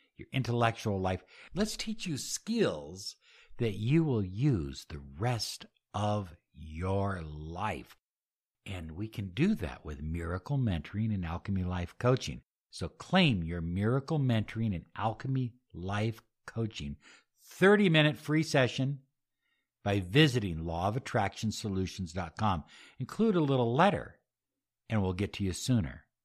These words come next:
And then be prepared to take action. Prove to yourself that you are successful in every area of your life by taking action. Remember,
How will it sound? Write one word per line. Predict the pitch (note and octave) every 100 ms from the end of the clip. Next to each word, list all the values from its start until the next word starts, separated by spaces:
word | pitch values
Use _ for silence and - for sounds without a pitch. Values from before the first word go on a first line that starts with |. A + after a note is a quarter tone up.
| _ _ _ -
And | G2 D2+
then | D2 C#3 G#2 C2+ A#1+
be | D#2
prepared | - D2 - - G2 F#2 D2
to | -
take | - E2 E2
action. | D#2 D#2 - D2+ C#2+ _ _ _ _ _ _ -
Prove | A3 B3 -
to | C#3
yourself | G#2 F2 - - D3+ F#2+ - - _ - _
that | G#2+ F2+
you | A2+ A#2+
are | G#2
successful | - F2+ - B2+ A2 - E2 -
in | F#2 D2+ _ -
every | B2+ B2 B2+ C3 -
area | F#2+ F2+ F#2 F2+
of | F2 D#2
your | F2
life | E2+ C#2+ B1+ - - _ _ _ -
by | D#2
taking | - C#2 D#2 D2+
action. | C#2+ C2+ - - - _ _ _ _ _ _ _
Remember, | D#2+ F2+ D#3 C#3 C#2+